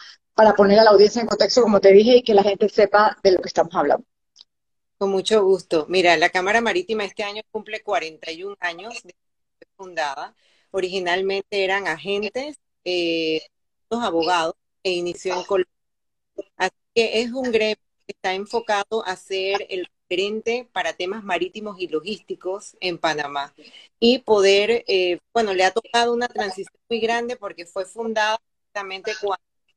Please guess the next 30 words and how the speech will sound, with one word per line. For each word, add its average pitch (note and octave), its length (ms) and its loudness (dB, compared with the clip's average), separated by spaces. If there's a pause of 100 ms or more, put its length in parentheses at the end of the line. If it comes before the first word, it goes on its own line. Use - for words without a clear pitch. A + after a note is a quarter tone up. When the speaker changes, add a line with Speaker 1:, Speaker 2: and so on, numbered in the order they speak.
(120)
Speaker 2:
estaban F#3+ 420 -4
en G3 80 -12 (580)
la F3+ 120 0
reversión F3 800 -4 (140)
de F3 240 -4
los E3 200 -6
puertos G#3 420 -4
de G#3+ 100 -4
Balboa E3+ 340 -2
y F#3+ 60 -6
Cristóbal, F#3+ 720 -4
que F3 140 -8
pasaban F3 640 -4 (280)
de E3+ 140 -4
Estados F#3+ 480 -2
Unidos F#3+ 360 -4
a G3+ 80 -6
Panamá, E3+ 640 -6 (380)
y F#3+ 160 -6
con F3+ 260 -4
todo F#3+ 140 0
este G#3+ 320 0
tema G#3+ 380 0
de F#3 120 -2
que F3+ 120 -2
lo E3+ 160 0
tomaba F3+ 580 -4
el F#3 260 -4
gobierno, F3+ 280 -6 (280)
que, - 480 -6